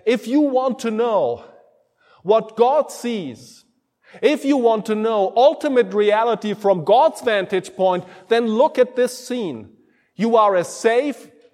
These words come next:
in any time of your life as the sheep in this meadow. Anytime, anywhere. And he is also saying that his constant,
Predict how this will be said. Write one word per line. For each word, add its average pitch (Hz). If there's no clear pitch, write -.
in 131
any 220
time 196
of 147
your 151
life 135
as 127
the 123
sheep -
in 110
this 120
meadow. 117
Anytime, 135
anywhere. 110
And 190
he 214
is 196
also 226
saying 180
that 143
his 233
constant, 185